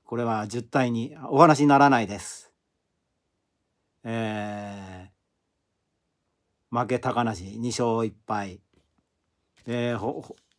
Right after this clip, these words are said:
ホームランは、ないですね。オース-、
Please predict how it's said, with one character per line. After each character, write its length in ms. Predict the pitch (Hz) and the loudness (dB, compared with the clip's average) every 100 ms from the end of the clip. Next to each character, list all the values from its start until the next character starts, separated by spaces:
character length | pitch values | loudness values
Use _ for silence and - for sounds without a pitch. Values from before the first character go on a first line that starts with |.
| _ _ _ _ _ _ _ _ _ _ _ _ | _ _ _ _ _ _ _ _ _ _ _ _
ホ 300 | 127 139 143 | 2 6 6
ー 20 | |
ム 120 | 143 | 6
ラ 100 | 131 | 4
ン 140 | 117 110 | 2 0
は、 840 | 101 98 98 98 98 98 98 98 110 _ _ _ _ _ _ _ _ _ _ _ _ _ _ _ _ _ _ _ _ _ _ - | -4 -4 -6 -8 -10 -12 -14 -14 -18 _ _ _ _ _ _ _ _ _ _ _ _ _ _ _ _ _ _ _ _ _ _ -8
な 220 | 123 117 | -2 -2
い 60 | 104 | -4
で 60 | |
す 100 | 92 | -8
ね。 440 | 104 113 101 - _ _ _ _ _ _ _ _ _ _ _ _ _ _ | -8 -8 -8 -12 _ _ _ _ _ _ _ _ _ _ _ _ _ _
オ 160 | - 147 | 4 6
ー 40 | |
ス-、 100 | 135 | 4